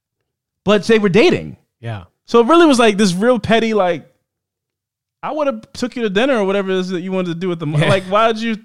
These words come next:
Speaker 1: why'd you trick? That's so
Speaker 2: Yeah.
Speaker 1: weird. Like, why'd you trick me out of
Speaker 2: Right.
Speaker 1: money?
Speaker 2: I would've just bought you whatever
Speaker 1: I
Speaker 2: you
Speaker 1: would've just
Speaker 2: wanted.
Speaker 1: bought you whatever you wanted me to get, you, whatever you wanted to get. I'm your boyfriend.
Speaker 2: Evil, man.
Speaker 1: That, it's, it's, it's beyond evil. It's like, it's like, it's psychotic.
Speaker 2: It definitely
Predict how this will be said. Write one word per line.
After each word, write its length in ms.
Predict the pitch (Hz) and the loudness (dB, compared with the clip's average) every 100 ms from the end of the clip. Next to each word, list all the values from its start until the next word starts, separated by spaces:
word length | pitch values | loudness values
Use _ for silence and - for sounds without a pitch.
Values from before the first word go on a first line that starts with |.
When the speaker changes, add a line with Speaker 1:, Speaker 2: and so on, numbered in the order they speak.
| _ | _
Speaker 1:
why'd 240 | 180 208 277 | -4 -4 -2
you 80 | 254 | -6
trick? 340 | - 262 - | -8 -14 -8
That's 160 | - 220 | -6 0
so 140 | 349 | 2
Speaker 2:
Yeah. 80 | 233 | 2
Speaker 1:
weird. 460 | 147 262 392 117 107 | 2 4 2 0 -4
Like, 180 | 127 127 | -6 -2
why'd 200 | 185 233 | -2 -2
you 80 | 254 | -6
trick 280 | - 262 240 | -8 -10 -8
me 140 | 220 | -6
out 100 | 208 | -4
of 60 | 160 | -2
Speaker 2:
Right. 60 | |
Speaker 1:
money? 380 | 123 240 139 50 - | -4 -4 -8 -12 -10
Speaker 2:
I 40 | |
would've 140 | 208 | -10
just 100 | 226 202 | -10 -14
bought 240 | - - | -14 -12
you 60 | 120 | -12
whatever 180 | 107 247 | -8 -4
Speaker 1:
I 40 | |
Speaker 2:
you 60 | 392 | -2
Speaker 1:
would've 120 | 415 | -2
just 140 | 381 | -6
Speaker 2:
wanted. 140 | 427 453 | -8 -6
Speaker 1:
bought 60 | 302 | -2
you 80 | |
whatever 280 | 185 143 127 | 0 2 0
you 140 | 120 113 | -2 -6
wanted 260 | 107 101 | -6 -6
me 120 | 101 | -6
to 100 | 98 | -8
get, 320 | 90 95 80 - | -10 -12 -14 -16
you, 120 | 123 | -14
whatever 280 | 139 123 120 | -8 -6 -6
you 100 | 110 | -6
wanted 200 | 107 101 | -6 -8
to 60 | 92 | -8
get. 220 | 95 92 | -10 -8
I'm 100 | 202 | -8
your 100 | 311 | -10
boyfriend. 580 | - 539 - 110 78 60 | -10 -8 -8 -10 -12 -8
Speaker 2:
Evil, 260 | 117 85 | -8 -10
man. 520 | 80 _ _ _ - 165 | -16 _ _ _ -18 -8
Speaker 1:
That, 180 | 185 - | -6 -4
it's, 260 | 180 - - | -4 -4 -4
it's, 280 | 175 - - _ _ _ - | -4 -4 -8 _ _ _ -2
it's 180 | 208 - | -2 -2
beyond 360 | 175 226 240 | -4 -4 -4
evil. 240 | 185 196 160 | -4 -4 -4
It's 120 | - | -6
like, 240 | 151 120 - _ _ _ _ _ _ _ | -8 -8 -14 _ _ _ _ _ _ _
it's 220 | 175 - | -12 -10
like, 340 | 151 - _ _ _ | -10 -12 _ _ _
it's 160 | 147 - | -14 -12
psychotic. 960 | - - 123 - 135 135 85 - _ _ | -10 -8 -8 -6 -2 -2 -4 -14 _ _
Speaker 2:
It 180 | 101 98 | -16 -14
definitely 360 | 98 - 90 | -16 -18 -20